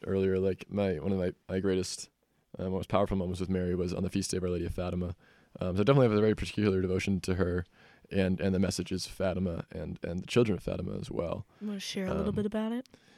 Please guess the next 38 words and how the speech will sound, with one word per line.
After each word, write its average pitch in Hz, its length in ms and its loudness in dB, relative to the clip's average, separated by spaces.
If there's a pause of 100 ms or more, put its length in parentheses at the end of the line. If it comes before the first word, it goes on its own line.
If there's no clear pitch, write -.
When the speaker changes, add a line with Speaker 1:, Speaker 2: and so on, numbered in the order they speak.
Speaker 1:
Yeah, 123 380 12
yeah. 104 240 6
I 95 60 4
mean, 104 340 4
just, - 200 0
like, 98 300 4 (180)
um, 92 440 -2 (840)
it's, 160 140 6
it's, 107 160 2
it's 104 100 4
very 131 160 10
consistent 101 560 2
with, - 380 -2 (340)
um, 62 460 -10 (1040)
like, - 360 -6
Christian 104 300 4
history, 95 480 0
um, 92 320 -8 (100)
and 95 140 -6
salvation 104 360 0
history 85 260 -4
even, 90 220 -4
but 85 120 -6
just, - 200 -6
like, 92 140 -2 (520)
um, 92 260 2
history 101 320 0
in 98 60 4
the 92 80 0
sense 92 240 -2
that, 95 200 2
like, 90 240 -4 (420)
that 101 140 2
Mary 107 240 8
appeared 98 420 2
to, 90 440 -2 (100)
to - 120 -2
three, 101 640 0